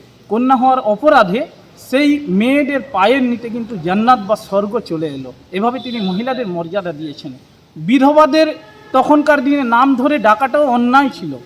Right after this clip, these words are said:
অপরাধ ছিল। হযরত মুহাম্মদ বললেন না, তিনি বিধবাদেরকে সম্মান দিলেন।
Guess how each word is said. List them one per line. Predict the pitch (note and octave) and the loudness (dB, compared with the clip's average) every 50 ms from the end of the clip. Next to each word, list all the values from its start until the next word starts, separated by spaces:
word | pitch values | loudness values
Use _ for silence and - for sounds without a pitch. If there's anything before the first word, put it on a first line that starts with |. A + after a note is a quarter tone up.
| - - - - _ - | -20 -20 -20 -20 _ -2
অপরাধ | - A3 G#3 A#3+ C#4 D4 D4 C#4 D4 - | -2 -2 0 0 2 2 2 2 0 -6
ছিল। | - F#3+ D3+ C#3 B2 - - - - - - - - | -10 -10 -10 -10 -12 -16 -20 -20 -20 -20 -12 -4 -2
হযরত | G#3 A3 B3 D4 C4 | -2 0 0 0 0
মুহাম্মদ | B3+ C4 B3+ C4 B3+ B3 B3+ A3 G3 | 2 4 4 4 4 2 0 -2 -2
বললেন | F#3+ G3 G3 G3+ G#3+ G#3 | -4 -2 -2 0 -2 -2
না, | G3+ F#3 F3+ E3+ C#3 - - - - - - - - - - - - - | -2 -2 -2 -2 -4 -4 -10 -18 -20 -20 -20 -20 -20 -20 -20 -20 -10 -4
তিনি | A3+ A#3+ B3+ C#4+ C#4 C4 - - - - | 0 4 4 6 4 4 0 -4 -8 -6
বিধবাদেরকে | D#3 G#3+ A3 B3 C4 C4 C4 G#3+ A#3 A3+ A3 A3 | -4 -2 0 2 2 2 2 0 -2 -4 -6 -8
সম্মান | - - G3 G3+ G3+ G#3+ B3+ C#4 C#4 | -10 -6 -4 -2 0 2 4 4 2
দিলেন। | C4 C#4 C4+ C#4 C#4 | 2 -2 -4 -6 -8